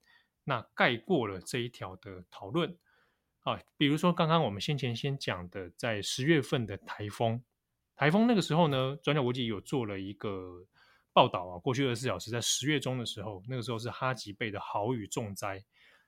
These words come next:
那主要是东日本受到很大的影响。那阵子日本其实很多人在讨论是防灾问题，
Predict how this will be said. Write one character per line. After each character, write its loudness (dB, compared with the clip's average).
那 0
主 -4
要 6
是 0
东 2
日 2
本 -6
受 -4
到 -4
很 -12
大 -4
的 -8
影 -8
响。 -4
那 4
阵 6
子 2
日 0
本 0
其 -6
实 -4
很 -6
多 -2
人 0
在 -4
讨 -8
论 -6
是 -6
防 -4
灾 -2
问 -4
题， -18